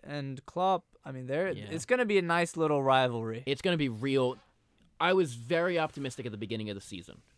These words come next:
Speaker 2: when they won their
Speaker 1: Yeah.
Speaker 2: first couple games in very, in come from behind fashion, but they were the better team the whole
Speaker 1: They were
Speaker 2: game. So it's not
Speaker 1: tough.
Speaker 2: like they were, yeah, they were tough, gritty games, games that we would have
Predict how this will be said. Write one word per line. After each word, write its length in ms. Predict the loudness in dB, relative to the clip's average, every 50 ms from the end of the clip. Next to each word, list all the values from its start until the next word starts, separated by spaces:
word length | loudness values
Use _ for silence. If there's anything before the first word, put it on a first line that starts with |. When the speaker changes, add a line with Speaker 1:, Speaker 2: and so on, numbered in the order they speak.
| _ -8
Speaker 2:
when 260 | -4 -2 -2 0 0
they 80 | -2 -2
won 180 | -2 -2 -2 -2
their 100 | -2 -4
Speaker 1:
Yeah. 60 | -2
Speaker 2:
first 220 | -2 -4 -4 -2 -2
couple 200 | -4 -4 -4 -6
games 380 | -4 -4 -2 -2 -2 -4 -4 -6
in 260 | -6 -8 -8 -10 -12 -8
very, 560 | -6 -4 -2 -2 0 -2 -2 -4 -6 -8 -8 -8
in 160 | -6 -6 -6
come 240 | -4 -4 -4 -4 -2
from 100 | -2 0
behind 380 | 0 0 2 0 0 -2 -2 0
fashion, 400 | 2 2 4 2 2 -2 -4 -2
but 140 | -2 -2
they 60 | 0 0
were 100 | 0 0
the 40 | 2
better 240 | 2 2 0 0 -2
team 280 | -6 -6 -6 -4 -2
the 80 | -2 0
whole 200 | 0 0 0 0
Speaker 1:
They 120 | 0 0 0
were 40 | 0
Speaker 2:
game. 60 | 0 0 0
So 120 | 2 4
it's 40 | 4
not 80 | 4 4
Speaker 1:
tough. 80 | 2
Speaker 2:
like 120 | 0 -2 -4 -10 -16 -6 2
they 140 | 6 6 6
were, 160 | 6 4 2
yeah, 220 | 2 4 4 4 6
they 120 | 6 6
were 160 | 6 4 2
tough, 320 | 2 4 4 4 4 2 -2
gritty 340 | -4 -2 0 2 2 2 0
games, 340 | 0 0 0 0 -2 -4 -6
games 380 | -10 -4 0 2 2 2 2 0
that 80 | 0
we 120 | 0 0 0
would 140 | 0 0
have 80 | -2